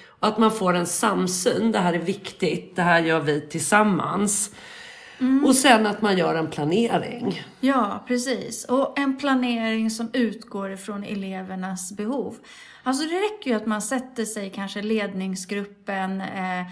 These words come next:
Speaker 2: eller några stycken och bara diskuterar. Vad är det våra elever har med sig in i skolan? Vad är det vi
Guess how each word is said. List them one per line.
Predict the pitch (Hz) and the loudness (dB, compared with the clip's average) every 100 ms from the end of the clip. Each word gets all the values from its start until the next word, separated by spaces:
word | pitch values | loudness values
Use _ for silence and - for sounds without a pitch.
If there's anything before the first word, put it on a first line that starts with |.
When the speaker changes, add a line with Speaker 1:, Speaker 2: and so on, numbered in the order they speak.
| - - - | -14 -20 -2
Speaker 2:
eller | 226 220 | 0 2
några | 214 208 202 | 0 -2 -4
stycken | 196 202 180 - 196 | -4 -8 -10 -10 -8
och | 196 | -6
bara | 208 190 | -6 -6
diskuterar. | 190 190 - 202 202 196 185 185 180 190 - - _ _ _ | -6 -8 -10 -10 -8 -8 -6 -4 -4 -6 -12 -20 _ _ _
Vad | 285 359 | -4 -4
är | 359 339 | -2 -4
det | 320 | -4
våra | 339 302 330 | -2 0 0
elever | - 302 247 220 208 208 208 | -2 -2 0 0 -2 -4 -8
har | 196 240 | -2 0
med | 247 349 294 226 | 2 2 -2 -4
sig | - 233 214 | -4 -6 -6
in | - 349 302 208 | -8 -6 -2 -2
i | 196 190 | -4 -8
skolan? | - 190 180 - 113 226 | -8 -10 -10 -10 -8 -6
Vad | 262 | -4
är | 285 277 | -2 -2
det | |
vi | 254 240 240 233 | -2 0 0 -2